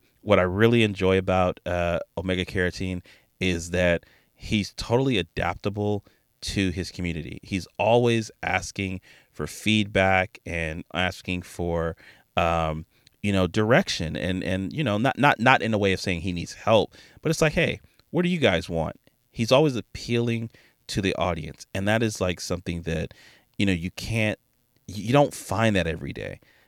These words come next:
You know, you don't get it every day. You don't get people who are willing and ready to just live for the people.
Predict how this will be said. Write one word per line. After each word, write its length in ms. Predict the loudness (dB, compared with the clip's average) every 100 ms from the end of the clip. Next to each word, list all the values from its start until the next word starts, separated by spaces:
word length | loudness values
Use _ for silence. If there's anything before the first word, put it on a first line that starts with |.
| _
You 80 | 0
know, 80 | 2
you 160 | 4
don't 260 | 4 2 0
get 200 | 0 2
it 100 | 4
every 220 | 2 2
day. 240 | 2 2
You 160 | 0 -2
don't 360 | -2 -2 -4 -2
get 220 | -2 -2
people 380 | -4 -4 -2 -2
who 300 | -2 -4 -4 -10 -20 _
are 140 | -4 -2
willing 480 | 0 2 2 2 -2
and 160 | -2
ready 320 | -2 0 -2
to 160 | -4 -8
just 460 | -4 -4 -4 -8 -16 _ _ -8
live 300 | 0 2 2
for 120 | -2
the 120 | -4
people. 580 | -4 -6 -6 -6 -12 -12